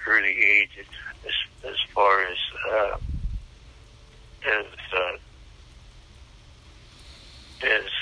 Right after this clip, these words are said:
uh, drinking, you know, my, I, I started drinking beer as, you know, as a kid, you know, like, like all the rest of, you know, all the rest of the kids drinking beer, you know, you go to a party and,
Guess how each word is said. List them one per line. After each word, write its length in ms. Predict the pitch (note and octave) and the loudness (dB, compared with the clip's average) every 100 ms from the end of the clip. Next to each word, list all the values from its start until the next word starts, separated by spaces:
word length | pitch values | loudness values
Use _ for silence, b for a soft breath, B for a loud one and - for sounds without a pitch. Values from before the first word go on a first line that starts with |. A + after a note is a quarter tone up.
| F2+ | -4
uh, 100 | F2+ - - - - - - - - - - - - - - - - - | -4 -6 -4 -4 -4 -4 -4 -6 -10 -12 -14 -14 -14 -8 -6 -6 -4 4
drinking, 460 | - A#2 - F2+ | 8 6 4 -6
you 80 | F#2 | -2
know, 180 | F2 E2+ | -2 -2
my, 200 | F#2 F#2+ F#2+ B B - | 0 -2 -2 B B 0
I, 240 | G#2+ G2+ G2+ | 2 2 0
I 200 | G#2 A2 - | 0 0 0
started 280 | G#2+ G#2 G2 - - - - | 6 6 4 -4 -20 -20 -4
drinking 320 | G#2+ G#2 - - | -2 0 -4 -4
beer 320 | - - F2+ | 2 4 4
as, 80 | F2 - - - | 2 0 2 4
you 80 | B2+ | 6
know, 120 | F#2+ | 4
as 100 | G2 | -2
a 240 | F#2+ - - | -2 4 8
kid, 240 | - - | 8 6
you 80 | A2 | 4
know, 100 | G2+ | 6
like, 220 | G#2 - - - - - A#2+ | 6 4 -4 -20 -16 -2 6
like 260 | B2 C#3 | 6 8
all 240 | A2+ A#2 A#2 | 8 8 8
the 60 | |
rest 380 | F#2+ G#2 B2 - F#2 | 6 8 8 4 -4
of, 120 | F#2 - - - - - | -6 -6 -6 -8 -10 -2
you 80 | A#2 | 0
know, 100 | G#2 | 2
all 520 | G#2 G2 - G2 G#2+ | 0 -4 -2 2 2
the 80 | F#2+ | 4
rest 320 | G#2 A2 - | 4 4 2
of 100 | - | -4
the 80 | - | -2
kids 160 | F#2+ - - - - | -2 0 0 -2 -4
drinking 360 | - F#2+ - E2+ | 0 2 2 2
beer, 260 | - G2 G2+ | 4 6 6
you 100 | G2+ | 4
know, 60 | F#2 | 0
you 80 | F#2 | -8
go 180 | F#2+ F#2+ | -8 -10
to 60 | - B B B B B | -10 B B B B B
a 260 | - - | -16 6
party 520 | G#2+ G2+ G2+ G2 F#2+ | 10 10 8 2 -2
and, 120 | - | -4